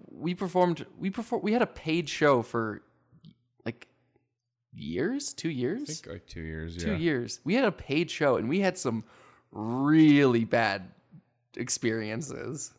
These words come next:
Speaker 2: I've had, like, P T S D from, from some of the shows we've done.
Speaker 1: Yeah.
Speaker 2: Seriously, like, I mean, I've said on this podcast before, the worst show, I've told the story of the worst show I've ever done, <laughs> ever, and it still is.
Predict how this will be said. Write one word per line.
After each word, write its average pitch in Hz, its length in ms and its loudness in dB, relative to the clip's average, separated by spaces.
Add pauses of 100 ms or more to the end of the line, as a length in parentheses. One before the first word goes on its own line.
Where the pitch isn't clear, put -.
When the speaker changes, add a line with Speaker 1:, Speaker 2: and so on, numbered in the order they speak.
(120)
Speaker 2:
I've 147 160 -4
had, 226 160 2
like, 117 280 2 (680)
P 139 200 -6
T 139 180 0
S 123 160 0
D 101 380 -8
from, 87 520 -6 (580)
from 110 440 -2
some 123 200 -2
of 117 80 0
the 104 120 0
shows 95 420 -4
we've 87 200 -8
done. - 240 -18 (140)
Speaker 1:
Yeah. - 300 0
Speaker 2:
Seriously, 156 460 2
like, 127 380 2 (100)
I 139 80 0
mean, 156 140 6
I've 170 240 2 (180)
said 185 300 2
on 160 100 6
this 127 120 4
podcast 131 440 0
before, 110 320 -8
the 104 140 -2
worst 123 360 -2
show, 143 220 2
I've 135 280 0
told 170 200 -2
the 139 80 -2
story 135 240 0
of 113 80 -2
the 104 80 0
worst 104 320 0
show 127 160 2
I've 98 100 -2
ever 98 180 -4
done, 87 340 -4 (180)
<laughs> - 160 -20
ever, 156 240 4
and 117 100 4
it 117 100 -2
still 170 340 2
is. 92 340 0